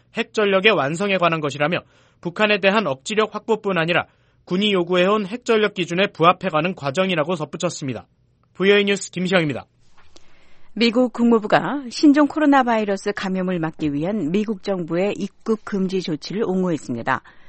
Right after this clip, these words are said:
Speaker 2: 국제사회가 비상사태 대응에 재정적, 기술적 지원을 제공해달라고도 호소했습니다. 이은경 기자입니다.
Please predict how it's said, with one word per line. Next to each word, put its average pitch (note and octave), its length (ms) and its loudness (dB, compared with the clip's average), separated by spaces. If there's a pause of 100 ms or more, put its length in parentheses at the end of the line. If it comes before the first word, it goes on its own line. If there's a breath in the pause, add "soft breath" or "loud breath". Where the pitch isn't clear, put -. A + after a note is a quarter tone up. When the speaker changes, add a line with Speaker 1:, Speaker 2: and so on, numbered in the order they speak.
(300 soft breath)
Speaker 2:
국제사회가 G3 880 0
비상사태 G#3 800 -2
대응에 F#3 680 -4
재정적, F#3 680 -2
기술적 G#3+ 640 -4
지원을 E3+ 480 -2
제공해달라고도 F3 880 -6
호소했습니다. B2+ 800 -10 (240 soft breath)
이은경 G#3+ 400 2
기자입니다. - 600 -12